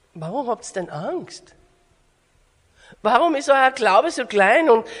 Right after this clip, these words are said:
er stand auf, drohte dem Wind und den Wellen, und augenblicklich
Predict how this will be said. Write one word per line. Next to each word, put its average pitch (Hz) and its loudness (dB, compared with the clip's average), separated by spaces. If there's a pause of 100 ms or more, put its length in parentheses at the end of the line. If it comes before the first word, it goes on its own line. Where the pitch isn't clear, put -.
(120)
er 202 -4
stand 151 -4
auf, 262 0 (480)
drohte 254 2
dem 185 -2
Wind 277 -2
und 226 -2
den 185 -4
Wellen, 220 -4 (440)
und 190 -8
augenblicklich 311 -4